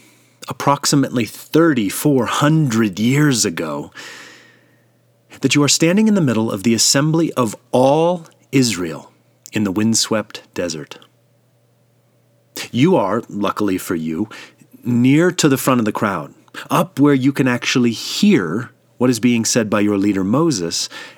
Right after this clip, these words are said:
as he recollects the entirety of your people's history from Egypt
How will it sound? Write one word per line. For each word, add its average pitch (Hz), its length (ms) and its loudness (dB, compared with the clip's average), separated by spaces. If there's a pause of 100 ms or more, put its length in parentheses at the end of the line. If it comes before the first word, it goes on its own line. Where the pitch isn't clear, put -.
as 160 420 0
he 147 260 2 (120)
recollects 139 800 0
the 123 100 2
entirety 139 960 0
of 127 160 0
your 120 160 2
people's 113 360 0
history 95 520 -2 (400)
from 120 240 2
Egypt 110 480 0